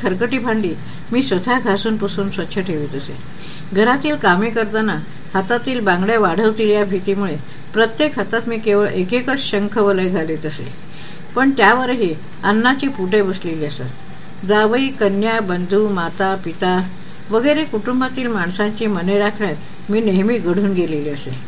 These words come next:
रात्रंदिवस सारखे काबाड कष्ट करण्यात आणि मुलगे, सुना, नोकर यांच्या मागे कामाचा धोशा लावून त्यांच्याकडून वेळच्या वेळी घरातील कामे करून घेण्यात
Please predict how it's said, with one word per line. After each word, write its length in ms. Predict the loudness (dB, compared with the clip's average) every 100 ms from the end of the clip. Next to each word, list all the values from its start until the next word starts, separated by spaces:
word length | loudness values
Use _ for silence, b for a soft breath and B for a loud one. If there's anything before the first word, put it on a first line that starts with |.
| -10 B B B 0
रात्रंदिवस 720 | 2 4 4 4 4 2 2
सारखे 340 | 2 0 0
काबाड 400 | 0 2 4 4
कष्ट 260 | 2 -2 -2
करण्यात 400 | -2 0 0 -2 -4 B B B
आणि 140 | 2
मुलगे, 460 | 4 4 4 4 2
सुना, 360 | 0 0 2 2
नोकर 400 | 0 0 2 2
यांच्या 340 | 2 0 0
मागे 380 | 0 2 0 0 B B 0
कामाचा 460 | 2 4 4 4
धोशा 520 | 2 2 2 2 2 2
लावून 280 | 0 -2 -4 B B 0
त्यांच्याकडून 640 | 2 4 2 0 0 0
वेळच्या 460 | 2 2 2 2 4
वेळी 240 | 4 4
घरातील 460 | 2 2 0 0 0
कामे 340 | 0 0 0
करून 320 | 0 0 0
घेण्यात 280 | -2 0 -2